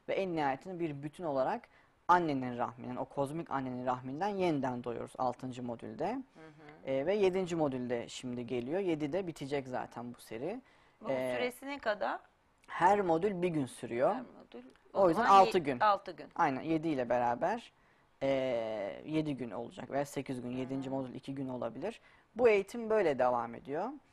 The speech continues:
Speaker 1: Onun dışında dolunay çemberleri yapıyorum,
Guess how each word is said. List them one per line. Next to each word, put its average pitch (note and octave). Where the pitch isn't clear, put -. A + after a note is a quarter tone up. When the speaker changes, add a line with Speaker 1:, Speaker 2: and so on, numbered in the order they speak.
Speaker 1:
Onun A3+
dışında G#3+
dolunay G3
çemberleri B2
yapıyorum, A#2+